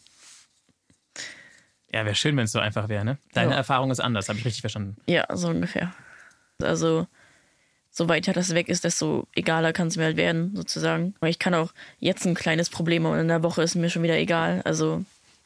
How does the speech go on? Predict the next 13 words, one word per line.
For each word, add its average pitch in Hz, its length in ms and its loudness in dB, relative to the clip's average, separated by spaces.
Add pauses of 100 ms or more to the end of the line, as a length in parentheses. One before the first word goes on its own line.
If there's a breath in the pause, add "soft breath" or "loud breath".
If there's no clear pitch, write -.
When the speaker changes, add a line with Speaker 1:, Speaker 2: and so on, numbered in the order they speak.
(360)
Speaker 1:
Ja. 95 240 0
Speaker 2:
ja. 151 220 -2 (400)
Wenn's 170 180 2
irgendwas 190 300 2
ist, 185 140 0
was 185 100 0
mit 180 100 0
der 170 100 2
Zeit - 560 -2 (160)
vergeht, 170 480 0
ist 170 120 2
es 170 200 0
gut. 196 280 0